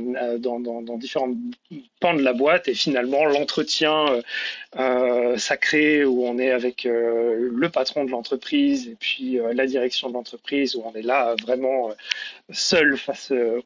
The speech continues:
au, au géant de la boîte, et, euh, qui effectivement peut être assez intimidant, mais qui est aussi, euh, bah, très, très intéressant à voir et,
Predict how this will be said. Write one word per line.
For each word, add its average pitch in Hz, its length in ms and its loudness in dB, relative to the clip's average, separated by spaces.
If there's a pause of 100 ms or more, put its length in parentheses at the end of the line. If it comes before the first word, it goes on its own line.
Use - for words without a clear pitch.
au, 170 240 2
au 156 120 2
géant 151 280 2
de 135 80 0
la 127 120 2
boîte, 151 500 0
et, 117 80 -8
euh, 117 480 0
qui 143 140 0
effectivement 202 480 2
peut 165 100 2
être 147 120 2
assez 160 180 -2
intimidant, 143 520 0
mais 135 160 -2
qui - 140 -10
est 127 60 0
aussi, 135 380 -2
euh, 120 60 -4 (680)
bah, 143 100 2
très, 196 220 -2
très 175 180 0
intéressant 175 440 2
à 147 100 4
voir 165 320 4
et, 131 180 2